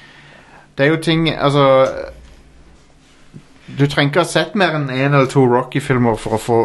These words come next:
masse ut av den. Og for Sylvester Stallone er jo, så det handler jo om at, eh, sønnen til Apollo Cre-, Creed som, eh, som ble drept av Ivan Drago i ringen.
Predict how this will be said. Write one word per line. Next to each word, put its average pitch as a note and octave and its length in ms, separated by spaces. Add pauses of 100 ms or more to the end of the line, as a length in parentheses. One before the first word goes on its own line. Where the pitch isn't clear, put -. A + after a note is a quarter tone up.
(160)
masse A#2 400
ut C#3 220
av E3+ 160
den. G2+ 160 (1160)
Og A#2 400
for A#2+ 300
Sylvester C3+ 320
Stallone B2+ 560
er A2+ 240
jo, A2 400
så D3 160
det C#3+ 240
handler C#3 240
jo D3+ 80
om C3+ 100
at, A#2+ 180
eh, A2 280 (760)
sønnen C3+ 480
til B2 160
Apollo A#2 480
Cre-, G#2 280
Creed B2 320
som, G#2+ 320
eh, G2+ 200 (640)
som G#2+ 200
ble G#2 140
drept G#2 340
av G2 160
Ivan A2 400
Drago A2+ 520 (240)
i G#2+ 80
ringen. G#2+ 340